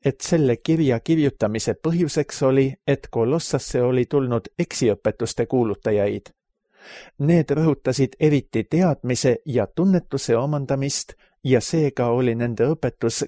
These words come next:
gnostitsistlik või vähemalt sellele väga sarnane. Gnostitsismis rõhutati nimelt õiget teadmist, mille osaliseks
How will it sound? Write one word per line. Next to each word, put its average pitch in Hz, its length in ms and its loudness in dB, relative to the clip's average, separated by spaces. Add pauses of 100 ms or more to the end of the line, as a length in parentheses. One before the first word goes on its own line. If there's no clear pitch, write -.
gnostitsistlik 131 1120 -4 (320)
või 127 200 2
vähemalt 123 460 -2
sellele 127 420 2
väga 151 220 -2
sarnane. 95 560 -2 (1040)
Gnostitsismis 139 1080 -2
rõhutati 139 640 0
nimelt 139 560 0
õiget 143 460 2 (100)
teadmist, 160 680 0 (100)
mille 117 340 0
osaliseks 139 720 -2